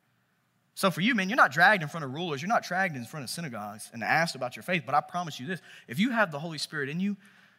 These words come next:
you're so worried about getting in these conversations and not having any of the answers that they may ask you. Have you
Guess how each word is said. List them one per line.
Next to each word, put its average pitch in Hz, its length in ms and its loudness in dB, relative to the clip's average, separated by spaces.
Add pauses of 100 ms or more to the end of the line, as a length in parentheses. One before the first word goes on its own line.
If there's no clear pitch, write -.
(240)
you're 170 140 -2
so 233 440 -2
worried 185 520 -4
about 127 320 -2
getting 170 220 -4
in 170 80 -6
these 160 160 -8
conversations 151 640 -6
and 123 80 -6
not 143 160 2
having 151 260 -4
any 131 320 -10
of 117 120 -12
the 113 140 -12
answers 135 440 -8
that 123 100 -12
they 127 100 -10
may 135 140 -8
ask 123 320 -6
you. 143 80 -12
Have 139 160 -10
you 147 120 -12